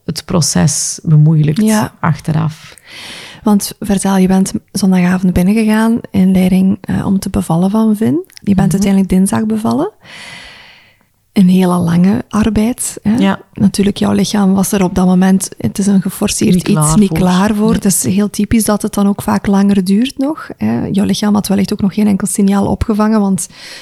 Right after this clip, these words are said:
Speaker 2: ja, je had een goede zwangerschap tot zover. Was jij comfortabel in die arbeid qua pijn?
Speaker 1: Ja, ze hebben direct een epidurale
Speaker 2: Oké.
Speaker 1: gestoken, hè. Dus dat heeft heel de tijd echt weeën of zo heb ik niet echt gehad.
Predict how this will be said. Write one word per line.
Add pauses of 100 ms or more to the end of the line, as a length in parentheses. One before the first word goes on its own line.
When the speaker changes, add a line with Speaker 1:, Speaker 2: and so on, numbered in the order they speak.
(140)
Speaker 2:
ja,
je
had
een
goede
zwangerschap
tot
zover. (1300)
Was
jij
comfortabel
in
die
arbeid (180)
qua
pijn? (500)
Speaker 1:
Ja,
ze
hebben
direct
een
epidurale
Speaker 2:
Oké.
Speaker 1:
gestoken,
hè.
Dus
dat
heeft
heel
de
tijd
echt
weeën
of
zo
heb
ik
niet
echt
gehad.